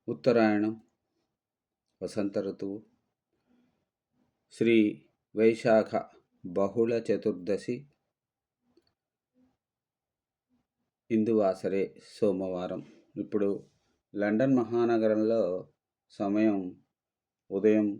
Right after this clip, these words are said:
తొమ్మిది గంటల ముప్పై ఆరు నిమిషాలైంది. భక్తుని నోట భగవద్గీత. ఈనాటి సంఖ్య సున్నా సున్నా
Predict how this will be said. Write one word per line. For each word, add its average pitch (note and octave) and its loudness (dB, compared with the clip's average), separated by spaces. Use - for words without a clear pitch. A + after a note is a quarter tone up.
తొమ్మిది A#2+ 0
గంటల G2 -4
ముప్పై F#2+ -4
ఆరు F2+ -2
నిమిషాలైంది. F2+ -6
భక్తుని A2 0
నోట A2 0
భగవద్గీత. G2 -2
ఈనాటి G2 -4
సంఖ్య G2+ -4
సున్నా A#2+ 0
సున్నా G#2+ 0